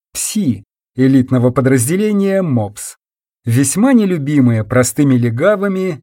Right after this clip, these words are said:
лепившими им из зависти кличку за кличкой: кобели,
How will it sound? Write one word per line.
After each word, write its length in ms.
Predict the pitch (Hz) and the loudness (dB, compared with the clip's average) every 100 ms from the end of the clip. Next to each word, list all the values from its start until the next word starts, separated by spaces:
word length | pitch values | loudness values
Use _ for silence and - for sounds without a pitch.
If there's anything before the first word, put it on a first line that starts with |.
| _ - | _ -4
лепившими 720 | 139 156 220 233 - 208 196 | 0 2 2 2 0 0 0
им 340 | 202 185 185 | 0 -2 -2
из 280 | 175 170 147 | -2 -4 -2
зависти 680 | 127 147 220 170 - - 113 | 0 0 0 -2 -6 -4 -6
кличку 480 | - 202 214 - 151 | -2 -2 -4 -6 -2
за 160 | 151 | -2
кличкой: 680 | - 135 113 - 107 98 - _ _ - | -2 -2 -4 -4 -8 -8 -10 _ _ -4
кобели, 680 | 143 120 120 113 202 208 | -2 0 0 0 -2 -4